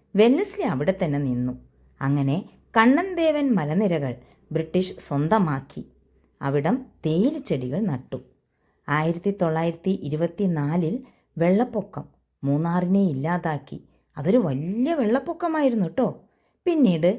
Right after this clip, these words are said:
ആയിരത്തി തൊള്ളായിരത്തി എൺപത്തിനാലിൽ രാജമല മുഴുവൻ നീലക്കുറിഞ്ഞി പൂത്തപ്പോഴാണ്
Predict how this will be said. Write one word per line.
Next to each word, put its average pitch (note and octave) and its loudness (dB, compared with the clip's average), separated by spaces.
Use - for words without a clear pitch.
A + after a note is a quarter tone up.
ആയിരത്തി C#4+ -2
തൊള്ളായിരത്തി G3 2
എൺപത്തിനാലിൽ E3 0
രാജമല F#3+ 0
മുഴുവൻ F3+ 0
നീലക്കുറിഞ്ഞി A3+ 2
പൂത്തപ്പോഴാണ് D3+ -4